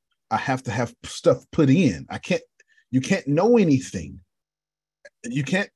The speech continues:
you can't buy a computer with no memory and it works. It has to have programming in it for it to then be a computer. And we all know the brain is a supercomputer.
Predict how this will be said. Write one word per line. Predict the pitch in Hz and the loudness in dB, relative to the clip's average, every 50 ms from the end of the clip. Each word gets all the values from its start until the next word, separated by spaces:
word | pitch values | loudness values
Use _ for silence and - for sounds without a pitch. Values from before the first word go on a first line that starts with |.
| _ _ | _ _
you | 147 131 | -10 -2
can't | - 202 226 - - | -2 -2 -2 -2 -2
buy | 107 156 165 202 190 | -2 0 0 0 -2
a | - | -2
computer | - 156 131 135 - - 214 208 160 139 | -2 -4 -6 -6 -2 0 0 2 2 0
with | 120 117 120 104 | -2 -2 -4 -2
no | 117 135 160 165 | -2 0 0 2
memory | 139 131 156 208 202 143 117 101 104 123 131 - _ _ _ | 2 2 2 2 0 0 -2 -2 -4 -6 -8 -10 _ _ _
and | 127 131 | -4 -4
it | 139 - | -4 -4
works. | 123 131 156 196 226 196 - - - - - - _ _ _ _ _ _ _ | -6 -8 -8 -8 -8 -8 -10 -14 -16 -20 -20 -20 _ _ _ _ _ _ _
It | 131 - | -10 -6
has | - 147 139 131 - | -4 -4 -4 -4 -6
to | - 156 156 - _ | -8 -8 -8 -10 _
have | - 127 110 101 98 98 95 - _ _ _ _ _ _ _ _ _ _ _ _ _ _ | -6 -4 -4 -2 -4 -6 -8 -10 _ _ _ _ _ _ _ _ _ _ _ _ _ _
programming | 226 262 294 240 143 143 131 117 110 117 110 110 | 4 6 6 6 4 2 2 2 2 2 2 2
in | 170 254 254 147 | 4 4 4 2
it | 98 - - - - _ _ _ _ _ _ _ _ _ _ _ | 2 -2 -8 -18 -20 _ _ _ _ _ _ _ _ _ _ _
for | - 120 - | -8 -6 -4
it | 127 131 131 | -4 -6 -4
to | - 127 | -4 -4
then | 110 117 131 131 127 | -2 2 4 4 4
be | 98 107 98 | 2 0 -4
a | 92 92 | -6 -8
computer. | - 104 95 - - 180 175 139 92 - - - _ - - - - | -10 -12 -12 -8 -6 -6 -4 -4 -6 -8 -12 -16 _ -20 -20 -14 -6
And | 104 107 110 | -4 -2 0
we | 113 117 110 | 0 0 2
all | 101 104 110 139 147 | 2 2 2 2 2
know | 185 160 156 147 147 147 | 2 2 2 2 2 0
the | 131 131 | 0 -2
brain | 113 101 117 139 147 139 127 113 107 | -2 0 0 0 2 2 0 0 -2
is | 104 104 98 92 | -4 -6 -8 -12
a | 87 80 | -16 -16
supercomputer. | - - - - - 101 95 85 - 135 135 160 160 160 131 - 226 247 240 - - - | -14 -8 -6 -6 -6 -6 -8 -4 -4 -4 -2 -2 -4 -4 -4 -4 -4 -4 -6 -8 -12 -16